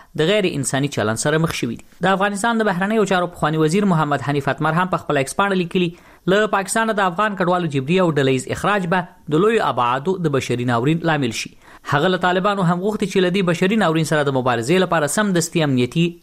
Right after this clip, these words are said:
سیاسي، اقتصادي او بشري ګامونه پورته کړي. خو له دې ټولو سره سره لا هم له پاکستانه د افغان کډوالو ستنېدنه روانه ده او د طالبانو حکومت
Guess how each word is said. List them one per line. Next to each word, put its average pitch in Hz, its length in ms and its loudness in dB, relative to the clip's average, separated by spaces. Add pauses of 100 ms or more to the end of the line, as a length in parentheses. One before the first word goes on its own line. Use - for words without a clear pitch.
(100)
سیاسي، 151 360 0 (160)
اقتصادي 127 440 -2
او 135 140 2
بشري 135 260 -2
ګامونه 170 360 0
پورته 110 220 -6
کړي. - 160 -12 (240)
خو - 200 0
له 190 40 2
دې 208 160 0
ټولو 220 240 0
سره 214 220 0
سره 214 200 0
لا 214 60 2 (100)
هم 196 140 0
له 170 100 -2
پاکستانه 170 460 -2
د 180 140 2
افغان 160 200 -2
کډوالو 147 380 0
ستنېدنه 135 480 0
روانه 143 320 0
ده 113 40 -2
او 113 120 -4
د 113 100 -4
طالبانو 110 440 0
حکومت 208 360 -2